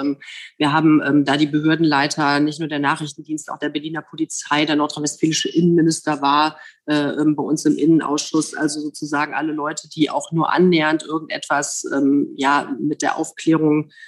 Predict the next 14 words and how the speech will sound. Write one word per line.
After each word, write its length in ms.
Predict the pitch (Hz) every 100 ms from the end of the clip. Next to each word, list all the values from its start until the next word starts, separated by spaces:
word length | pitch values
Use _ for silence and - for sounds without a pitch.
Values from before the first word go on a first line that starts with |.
| -
oder, 480 | - 151 143 143 135
ähm, 220 | 143 147
halt 120 | 143 -
eben 160 | 147
mit 140 | 143 147
diesem 180 | 147
Anschlag 520 | - 170 - 143 - 117
in 100 | 127
irgendeiner 420 | 160 143 143 -
Art 160 | 160
und 120 | 160 139
Weise 220 | 135 143
befasst 480 | 143 - 185 - -
waren. 400 | 123 156 190